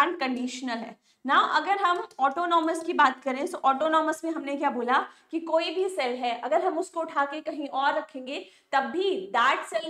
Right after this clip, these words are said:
knows कि मुझे क्या बनाना है, ठीक है। वो जो है अपने according जो उसको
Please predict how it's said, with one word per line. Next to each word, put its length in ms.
knows 320
कि 80
मुझे 260
क्या 240
बनाना 380
है, 260
ठीक 140
है। 220
वो 200
जो 220
है 120
अपने 460
according 540
जो 80
उसको 240